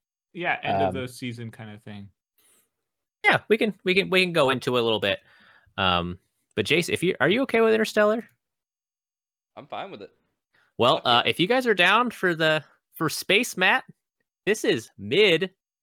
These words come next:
Speaker 2: mid upswing for Matthew McConaughey. This is where he became a household name for me. This is where I was like, "Oh shit, who's this rom-com guy? What is he doing in this awesome sci-fi movie starring one of my favorite directors?"
Speaker 1: Yeah, it was
Speaker 2: And
Speaker 1: a
Speaker 2: then I
Speaker 1: big
Speaker 2: saw
Speaker 1: turn.
Speaker 2: him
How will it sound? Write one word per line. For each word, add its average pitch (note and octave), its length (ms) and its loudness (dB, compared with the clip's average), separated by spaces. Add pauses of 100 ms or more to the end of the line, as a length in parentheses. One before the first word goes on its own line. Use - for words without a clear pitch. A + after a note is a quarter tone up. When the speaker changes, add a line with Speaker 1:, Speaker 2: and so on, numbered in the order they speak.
(480)
Speaker 2:
mid F#3 200 2
upswing C#3 680 -2
for A#2 100 -6
Matthew A#2+ 300 -2
McConaughey. G#2+ 500 -4
This E3+ 160 -4
is F#3 140 -6
where D#3+ 140 0
he E3 120 0
became D3+ 340 -2
a F#2+ 40 -2
household B2+ 420 0
name A2 160 2
for G2 140 -8
me. E2+ 240 -12 (840)
This D3 140 -10
is E3 80 -8
where D#3+ 140 2
I D3 60 6
was C#3 140 2
like, G2 320 2
"Oh C3+ 220 -4
shit, - 460 -4
who's G#3 180 -2
this - 180 -2
rom-com G2 580 0
guy? F2+ 260 0
What B2 180 2
is F#3 100 -2
he F#3 120 0
doing D3 260 2
in C3 60 2
this A2+ 160 0
awesome A#2+ 340 0
sci-fi A#2 640 0
movie G2 240 -2
starring G#2 260 0
one A2 140 -4
of G#2+ 40 -2
my G2+ 120 0
favorite A2+ 340 -2
directors?" A#2+ 640 -2 (360)
Speaker 1:
Yeah, - 60 -16
it - 20 -14
was A#2+ 100 -10
Speaker 2:
And A2+ 100 -8
Speaker 1:
a G#2 40 -4
Speaker 2:
then G#2 100 0
I B2 80 4
Speaker 1:
big D3+ 60 0
Speaker 2:
saw C#3+ 200 2
Speaker 1:
turn. C#3+ 120 2
Speaker 2:
him E3 140 -2